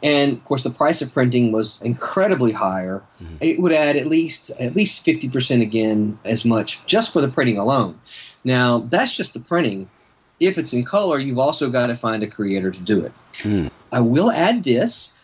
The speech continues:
Speaker 1: I have just, and I'll send you a copy of the page if you like,
Speaker 2: Okay.
Speaker 1: or one of the pages. I have just cut a deal with somebody who's coloring this for me.
Speaker 2: Oh.
Speaker 1: And so, yeah, so I'm actually excited to say,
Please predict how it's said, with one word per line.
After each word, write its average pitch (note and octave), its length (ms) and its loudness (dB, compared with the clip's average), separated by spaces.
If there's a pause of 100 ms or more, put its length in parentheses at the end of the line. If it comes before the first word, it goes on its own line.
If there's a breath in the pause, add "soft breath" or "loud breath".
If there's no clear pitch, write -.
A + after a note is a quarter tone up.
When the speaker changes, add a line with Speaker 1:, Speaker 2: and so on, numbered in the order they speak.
(200)
Speaker 1:
I C3+ 160 2
have B2 460 0
just, D3+ 580 0
and C#3 140 0
I'll D3 160 4
send A3 320 0
you G#3+ 240 0
a C#3+ 60 -6
copy C#3+ 340 0
of B2 100 -2
the B2 60 -4
page C3 380 0
if - 120 -6
you G#2+ 100 0
like, B2 340 0 (120)
Speaker 2:
Okay. A2+ 200 -6 (200)
Speaker 1:
or B2+ 200 2
one D#3+ 160 4
of C#3 80 2
the B2+ 80 2
pages. A2+ 500 0
I C3+ 120 4
have C3 160 0
just D3 440 0
cut D3 160 0
a C#3 60 0
deal C#3 260 2
with E3+ 140 0
somebody C3+ 460 0
who's B2+ 300 2
coloring F3+ 380 2
this F#2 120 -2
for F2+ 240 -4
me. - 160 -12 (200 loud breath)
Speaker 2:
Oh. A#2+ 160 -6
Speaker 1:
And C3 120 0
so, C#3 380 2
yeah, B3+ 340 0
so D3 220 -2
I'm D#3 140 -2
actually D#3+ 540 -2
excited C#3 480 0
to - 280 -8
say, D3+ 240 2